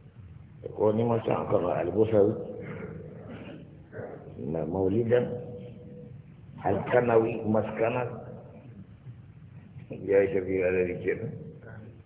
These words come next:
Kani ne ku? To. A'a, alal ma shi ya yi su alwar cewa mutum. Eh, amma dai ba a can ya faɗi magana ba, a Talib ya faɗi magana. Fi majma'il,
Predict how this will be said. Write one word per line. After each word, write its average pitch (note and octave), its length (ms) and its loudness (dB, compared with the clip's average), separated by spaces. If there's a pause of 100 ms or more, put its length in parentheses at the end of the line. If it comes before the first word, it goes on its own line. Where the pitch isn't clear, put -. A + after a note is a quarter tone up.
(540)
Kani C#3 320 6
ne C#3 160 6
ku? D#3 300 2 (300)
To. C3 360 2 (1300)
A'a, A#2 400 2 (440)
alal G#2+ 440 4
ma E2+ 160 -2 (160)
shi A#2+ 160 0
ya B2 80 8
yi A#2+ 140 6
su - 60 2
alwar F#2+ 360 4
cewa D#2+ 320 0
mutum. C2 400 -6 (300)
Eh, F#2+ 260 2
amma G2+ 300 2
dai B2 140 6
ba F#2+ 280 2
a - 60 -6
can G#2+ 160 2
ya G2+ 100 2
faɗi F#2+ 240 -2
magana F2 340 -2
ba, E2 540 0
a D#2+ 240 -2
Talib F#2 420 2
ya E2 140 2
faɗi D#2+ 240 -4
magana. C2+ 320 -4 (2750)
Fi B2+ 240 4
majma'il, A2 720 6